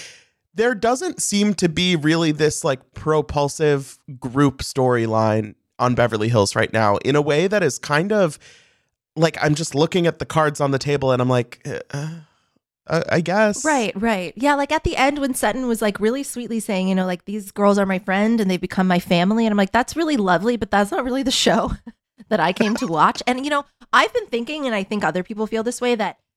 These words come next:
Speaker 2: I have enjoyed not having Lisa Rinna there. It really is kind of like a breath of fresh air. I feel like they're getting along better. I feel like there's not an instigator necessarily, but I'm like, "Do we need,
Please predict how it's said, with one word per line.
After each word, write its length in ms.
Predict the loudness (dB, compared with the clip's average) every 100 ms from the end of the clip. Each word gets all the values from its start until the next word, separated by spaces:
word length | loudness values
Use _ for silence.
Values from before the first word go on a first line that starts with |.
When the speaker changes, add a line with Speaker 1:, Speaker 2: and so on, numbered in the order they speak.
| _
Speaker 2:
I 100 | 0
have 140 | 2 2
enjoyed 640 | 0 0 0 0 -2 -6 -6
not 200 | -4 -4
having 260 | -8 -10
Lisa 260 | -12 -12 -8
Rinna 220 | -6 -6
there. 320 | -6 -8 -12 _ _ _ -8
It 140 | -6
really 320 | 0 0 2
is 220 | 0 -2 -2
kind 260 | 0 0
of 80 | 0
like 220 | -2 -6 -4
a 80 |
breath 240 | 0 0 0
of 120 | 0
fresh 240 | 0 0
air. 240 | 0 2 2
I 100 | 0
feel 160 | -4
like 140 | -6 -6
they're 100 | -6
getting 260 | -6 -6
along 340 | -8 -4 -2 0
better. 200 | 0 -2
I 80 | -4
feel 160 | -8
like 100 | -10
there's 160 | -8 -8
not 140 | -8
an 80 | -10
instigator 540 | -14 -16 -10 -6 -4
necessarily, 600 | -6 -6 -8 -8 -4 -4
but 140 | -2 0
I'm 100 | 0
like, 280 | -2 -6 _ -20 -20 _ _ -10
"Do 80 |
we 140 | -6 -4
need, 360 | -2 -4 -8